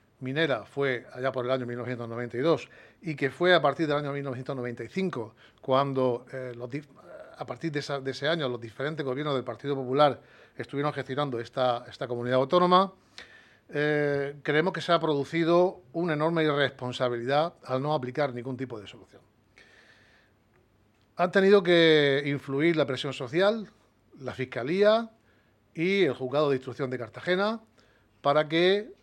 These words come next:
eh, en los últimos días hayamos podido conocer la aprobación del prasam, de ese plan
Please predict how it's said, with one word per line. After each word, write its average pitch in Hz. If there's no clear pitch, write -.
eh, 120
en 113
los -
últimos 139
días 156
hayamos 139
podido 127
conocer 127
la 131
aprobación 123
del 131
prasam, 120
de 127
ese 123
plan 127